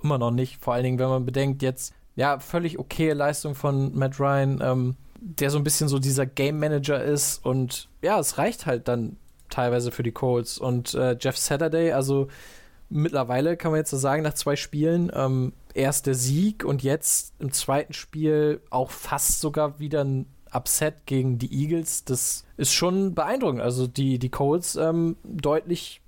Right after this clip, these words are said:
verändert. Ja, das darf man nicht vergessen und, ähm, ist, glaub ich, immer schwierig, so gegen so ein Spiel, äh, gegen so ein Team zu, zu spielen. Ähm, man muss auch sagen, Jalen Hurts jetzt nicht überragend, gerade als Passer, ähm, war es jetzt kein überragendes Spiel,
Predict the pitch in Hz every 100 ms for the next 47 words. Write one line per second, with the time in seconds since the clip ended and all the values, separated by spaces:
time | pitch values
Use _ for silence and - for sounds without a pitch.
0 | - - 170 131 226 156 113 - - _
1 | _ 127 127 143 139 139 160 151 147 143
2 | 165 - 143 131 127 139 131 127 - -
3 | - - 147 135 151 147 - 151 139 -
4 | 135 135 135 131 139 - 139 143 131 135
5 | 131 127 131 127 131 - 151 131 - -
6 | - - - - 131 - - 143 156 156
7 | 143 - - - - 113 131 135 131 139
8 | - 135 147 147 131 143 143 143 147 -
9 | _ _ - 143 147 143 139 151 - 143
10 | 135 - - 139 147 151 135 127 139 165
11 | 170 165 - - 139 147 123 131 - -
12 | 147 143 151 143 143 - 139 139 139 -
13 | - - 135 - 139 - 143 143 131 131
14 | 143 139 135 - 151 151 147